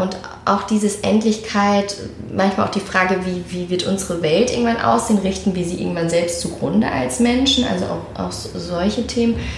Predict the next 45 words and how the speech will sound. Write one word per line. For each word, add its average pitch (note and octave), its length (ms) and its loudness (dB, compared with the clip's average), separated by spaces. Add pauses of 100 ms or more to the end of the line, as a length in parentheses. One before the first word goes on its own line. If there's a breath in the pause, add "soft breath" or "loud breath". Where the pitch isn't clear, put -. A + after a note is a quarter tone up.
(480 loud breath)
Ähm, G2+ 340 4
und - 200 -2
eben G3+ 160 2
auch - 240 -2
Endlichkeit, G3 800 0 (320)
was - 300 -4 (480)
ist F3+ 220 -4
dann F#3+ 200 0
wieder F3+ 220 2
der F3 180 0
Sinn G3+ 500 4 (460)
und F#3 320 0 (1600)
was F#3 220 -4
ist - 360 -4
mein F#3 280 0
Warum F3+ 500 4
und F#3+ 280 -2
wie G#3 60 -2
möchte F#3+ 400 -4
ich - 100 -4
mein F3+ 200 -2
Leben F3+ 320 0
leben G#3 420 4
und G3 220 -4
was - 160 -8
wäre, F3+ 320 -2
wenn F3 180 -2
ich F3 160 -6 (920 loud breath)
eben E3+ 240 -2
wüsste, - 260 4
ich E3 160 0
hätte E3 160 0
nur D3+ 140 -2
noch D3 240 -4
ein D3 180 -2
Jahr - 160 -6
zu - 160 -6
leben, D#3 380 -4
ne? G3 120 -2
Also G#3 180 2
solche F#3 280 2
Fragestellungen, F3+ 800 2
die F3+ 100 -6
mich E3+ 240 -4
einfach E3+ 240 -4